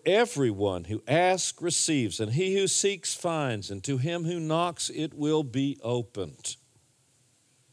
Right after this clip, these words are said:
"Or what man is there among you who, when his son asks for a loaf, will give him a stone?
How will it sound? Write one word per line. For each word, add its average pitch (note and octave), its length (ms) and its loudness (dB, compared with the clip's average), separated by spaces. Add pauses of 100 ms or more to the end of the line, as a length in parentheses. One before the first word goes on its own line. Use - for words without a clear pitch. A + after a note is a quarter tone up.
(680)
"Or A#2+ 100 0
what F3 280 2
man F#3 260 2
is E3+ 140 0
there D#3 220 4
among C3 380 2
you C#3+ 260 0
who, A2+ 240 0
when D3 200 0
his B2+ 140 0
son C#3 440 0
asks B2 400 -2
for G#2 140 -4
a F2+ 60 -2
loaf, G#2+ 640 0
will G#2+ 120 -2
give A2 280 0
him A2 160 -4
a C3 80 -4
stone? B2+ 640 -4